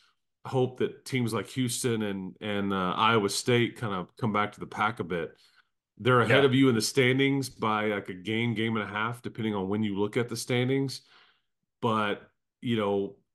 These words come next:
Speaker 1: Houston's got a head-to-head over you, and depending on what your, your game result is on Saturday in Ames.
Speaker 2: The total wins, if you're, if you're having to break out your crystal ball, total wins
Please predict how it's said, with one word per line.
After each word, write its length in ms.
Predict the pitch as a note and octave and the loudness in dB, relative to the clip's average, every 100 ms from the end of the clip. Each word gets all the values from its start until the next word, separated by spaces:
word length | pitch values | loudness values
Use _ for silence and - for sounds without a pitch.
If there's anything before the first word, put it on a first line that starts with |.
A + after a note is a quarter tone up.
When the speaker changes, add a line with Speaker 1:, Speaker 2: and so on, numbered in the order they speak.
| _ _ _ _ _ _ _ - | _ _ _ _ _ _ _ -18
Speaker 1:
Houston's 500 | B2+ D#3 C#3 B2 G2+ | -6 -4 -4 -6 0
got 180 | A#2+ A2 | 2 2
a 60 | |
head-to-head 500 | G#2+ A#2 G#2+ A#2 A#2 | 2 2 0 -2 0
over 240 | G#2 G2 G2+ | 0 -2 -2
you, 260 | G2 G2+ - _ _ _ _ _ | -2 -4 -8 _ _ _ _ _
and 220 | A#2+ A2 G#2 | -6 -4 -6
depending 340 | - B2 A#2 | -2 0 2
on 180 | A2 G#2+ | 2 2
what 160 | A2 | 0
your, 360 | A#2 G#2+ G#2 G2+ | 0 -4 -4 -6
your 340 | G#2 G2 F#2+ - | -4 -4 -6 -8
game 520 | - A2 G#2 G#2 D#2+ - | -6 -4 -2 -4 -8 -12
result 440 | G#2+ G2+ G#2+ A2 A2 | -8 -2 2 4 4
is 180 | A2 | 2
on 140 | G#2+ F#2+ | 2 -2
Saturday 560 | - A#2 A2+ G#2 G2+ | 0 2 2 4 2
in 80 | G2+ | 2
Ames. 680 | G#2+ A#2+ G#2+ G2+ F#2+ - - _ _ _ _ _ | 2 2 0 -2 -4 -8 -12 _ _ _ _ _
Speaker 2:
The 580 | A2+ C#3+ C3 B2 A#2 G#2 - _ _ _ _ _ _ _ _ _ _ _ _ _ _ - | -2 0 2 0 -2 -6 -10 _ _ _ _ _ _ _ _ _ _ _ _ _ _ -2
total 360 | F#3 G3+ F#3 | 2 4 2
wins, 540 | D3+ C3+ F#2 - - - | 0 -2 -4 -8 -10 -10
if 160 | G2+ - | -8 -2
you're, 160 | D#3 D#3 | 2 2
if 180 | C3 | 0
you're 120 | D3 D#3+ | 0 0
having 180 | C3+ | 0
to 60 | G#2+ | -4
break 260 | B2 D3 - | 0 0 2
out 220 | C#3+ - | 0 -2
your 60 | B2+ | -10
crystal 380 | - D3+ - B2+ | -10 -8 -8 -2
ball, 360 | A2 F#2 D#2+ _ _ _ _ _ _ _ | 0 0 -2 _ _ _ _ _ _ _
total 420 | - F3 G3 F3+ | -2 2 2 2
wins 640 | C#3+ C3 A2+ G2+ G2+ - | 0 2 2 -2 -8 -10